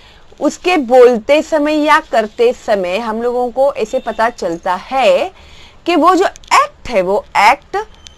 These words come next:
complete हो गया है, तो उसे कहते हैं सामान्य भूतकाल। क्या कहते हैं उसको?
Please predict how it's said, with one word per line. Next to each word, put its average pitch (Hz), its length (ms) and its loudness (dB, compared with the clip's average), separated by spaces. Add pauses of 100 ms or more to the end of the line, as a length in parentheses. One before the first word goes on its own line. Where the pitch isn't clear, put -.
(120)
complete 277 600 2
हो 202 360 0
गया 196 440 4 (480)
है, 190 340 -4 (460)
तो 247 360 4
उसे 269 280 0
कहते 190 460 0
हैं 214 260 -2
सामान्य 196 1000 2 (640)
भूतकाल। 185 640 0 (460)
क्या 196 180 2
कहते 202 320 0
हैं 202 140 0
उसको? 302 560 2